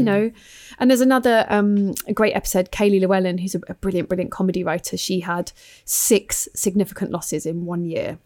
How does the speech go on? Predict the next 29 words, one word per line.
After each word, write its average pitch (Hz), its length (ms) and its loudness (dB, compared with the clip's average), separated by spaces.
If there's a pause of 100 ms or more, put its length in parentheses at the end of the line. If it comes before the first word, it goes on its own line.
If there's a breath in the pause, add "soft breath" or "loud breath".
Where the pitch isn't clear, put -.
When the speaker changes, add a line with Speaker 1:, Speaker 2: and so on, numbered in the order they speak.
(120)
Speaker 2:
And 180 120 -6
I 175 40 -6
mean, 165 240 -8
significant, - 580 -8
really, 185 400 0
yeah, - 240 -4 (200)
h-, 185 220 -2
horrendous. 180 680 0 (680 loud breath)
And 208 140 4
she, 240 640 4
I, 196 220 2
I 202 80 4
quote 262 340 2
it - 80 -2
in 190 60 0
the 190 80 2
book - 220 2
'cause - 160 -4
her 190 120 -2
friend 196 260 2
Matt 190 220 0 (920)
came 202 260 4
round 185 340 -2
and 185 100 -6
she - 160 -2
said 185 360 0 (520 loud breath)
she - 180 0
was 208 120 2
just 262 160 0